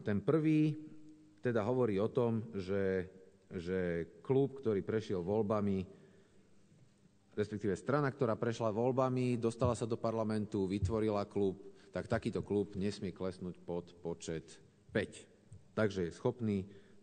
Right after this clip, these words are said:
nominovať svojich ľudí do všetkých výborov, ktoré mu určuje ústava alebo zákon.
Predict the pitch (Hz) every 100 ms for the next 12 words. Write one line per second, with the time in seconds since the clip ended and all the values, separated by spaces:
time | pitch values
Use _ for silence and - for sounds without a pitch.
0 | 90 92 92 107 107 98 92 104 92 87
1 | 98 92 82 - 107 82 80 92 95 90
2 | - 90 82 78 - 80 82 85 - 85
3 | 85 87 85 85 95 92